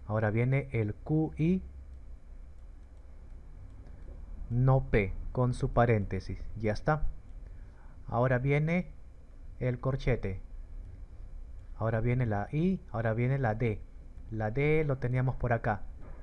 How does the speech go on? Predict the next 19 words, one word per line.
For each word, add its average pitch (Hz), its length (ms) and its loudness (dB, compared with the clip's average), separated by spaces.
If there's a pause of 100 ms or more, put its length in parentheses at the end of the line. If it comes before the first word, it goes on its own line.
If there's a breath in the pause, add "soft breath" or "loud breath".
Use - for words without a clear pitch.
(200 loud breath)
Acá 123 280 2
sí 135 160 0
coloco 123 600 2
paréntesis 139 720 2
porque 123 380 -2
no 123 100 2
se 127 140 -2
puede 127 220 2
mez-, 117 340 -2
mezclar 131 580 2
el 117 280 0
I 165 160 2
con 120 240 0
el 110 180 2
O. 170 220 4 (1800)
Ya 117 180 2
está. 107 320 0 (680)
Ahora 113 300 4
sí. - 180 -4